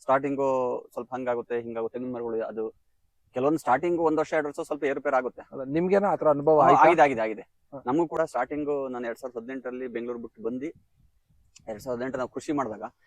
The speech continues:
Speaker 1: ಎರಡರಿಂದ ಮೂರು ವರ್ಷ ನನಗೆ ಏನೂ ಕೂಡ ಆದಾಯ ಬರ್ಲಿಲ್ಲ ಅದರಿಂದ.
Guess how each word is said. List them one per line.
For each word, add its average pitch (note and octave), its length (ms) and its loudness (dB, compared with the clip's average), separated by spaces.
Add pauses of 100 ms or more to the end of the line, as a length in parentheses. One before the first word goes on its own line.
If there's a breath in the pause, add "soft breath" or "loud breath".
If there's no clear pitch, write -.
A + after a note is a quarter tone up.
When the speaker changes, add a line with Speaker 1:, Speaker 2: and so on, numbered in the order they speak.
(240)
Speaker 1:
ಎರಡರಿಂದ D#3 320 4
ಮೂರು D#3 220 2
ವರ್ಷ D3+ 160 0
ನನಗೆ C#3 280 -2
ಏನೂ D3 200 -2
ಕೂಡ D3+ 140 -4
ಆದಾಯ B2 260 2
ಬರ್ಲಿಲ್ಲ A2+ 300 -8
ಅದರಿಂದ. - 240 -20